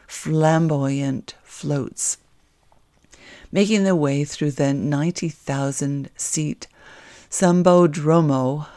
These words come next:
a purpose-built seven hundred meter long boulevard stadium,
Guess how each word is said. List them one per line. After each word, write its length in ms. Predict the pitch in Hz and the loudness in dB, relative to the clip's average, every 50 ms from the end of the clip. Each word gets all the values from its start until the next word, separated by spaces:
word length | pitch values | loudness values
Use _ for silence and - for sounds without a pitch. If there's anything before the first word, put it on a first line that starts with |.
| - - - - _ - - - | -20 -20 -20 -20 _ -20 -18 -12
a 140 | - 147 139 - - _ _ _ | -8 -8 -8 -10 -12 _ _ _
purpose-built 920 | - - - - 180 - - 196 170 - - - - 165 156 151 - - | -4 -2 0 0 0 -2 -2 -6 -6 -6 -6 -4 -4 -2 -2 -4 -6 -10
seven 680 | - - - - - - - - - - 190 190 196 185 | -14 -10 -6 -4 -4 -2 -2 -2 -2 -2 -2 0 0 0
hundred 440 | 180 180 165 160 165 156 151 180 180 | -2 -2 -2 -2 -2 -4 -6 -6 -4
meter 280 | 170 160 151 151 151 151 | -4 -2 -2 -2 -2 -2
long 420 | 151 151 151 147 147 151 151 147 - - - - - _ _ - | -2 -2 0 0 0 -2 -4 -6 -8 -16 -20 -20 -20 _ _ 2
boulevard 600 | 170 170 170 160 143 139 135 135 135 131 131 131 | 4 4 4 4 2 0 -4 -4 -4 -6 -6 -4
stadium, 760 | - - - - - 165 175 175 156 143 131 127 120 117 | -2 -2 -2 -2 -2 -2 -2 -2 -2 -2 -2 -4 -4 -6